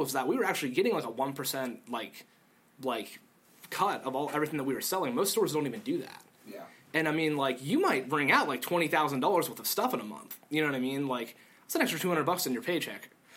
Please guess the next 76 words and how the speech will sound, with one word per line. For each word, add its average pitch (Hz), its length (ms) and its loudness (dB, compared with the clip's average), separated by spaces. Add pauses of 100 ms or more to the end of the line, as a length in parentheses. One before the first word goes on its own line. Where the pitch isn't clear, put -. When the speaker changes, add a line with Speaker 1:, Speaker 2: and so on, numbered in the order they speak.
(160)
Speaker 1:
That's 165 120 0
the, 175 100 2
it's 156 220 0
not 196 180 4
amazing, 147 560 2
but 139 100 0
it's, 147 120 0
like, 147 200 2
just 165 160 0
for 156 100 0
ringing 151 260 2
stuff 139 220 0
out 175 180 6
that 135 60 2
you're 127 120 0
already 139 220 4
gonna 139 100 2
be 135 60 2
ringing 127 300 0
out. 120 300 0
You 127 80 0
know 131 60 0
Speaker 2:
Yeah. 127 60 0
Speaker 1:
what 123 40 -2
I 120 40 0
mean? 135 120 0
Like, 127 120 -4
at 135 80 0
another 165 200 2
location, 151 560 0
you 135 100 0
won't 147 140 0
even 123 160 -2
get 147 160 0
that. 87 220 -14 (640)
And, 160 160 2
uh, 131 260 2
people 202 220 -4
just - 100 -4
didn't 185 160 -2
see 160 160 2
that. 113 140 -6
They 143 60 2
didn't 151 140 0
make 147 100 0
those 139 180 -2
connections, 139 440 -4
they 139 40 -4
didn't 135 100 -4
make 139 100 -2
those 117 160 -4
dots, 127 260 0
and 147 80 -4
it 139 80 -2
wasn't 165 320 0 (180)
at - 160 -6
every 135 240 -2
store. 98 340 -6 (460)
At 147 60 -6
the 151 60 0
stores 190 240 6
that 190 80 2
I 165 80 4
went 160 140 2
to 190 80 0
and 143 80 2
I - 20 -4
taught 135 280 -2
that 139 160 -6
to, 170 180 2
and 139 100 -2
the 127 60 -4
people 151 260 -4
that 139 100 0
I 120 40 0
really, 127 440 0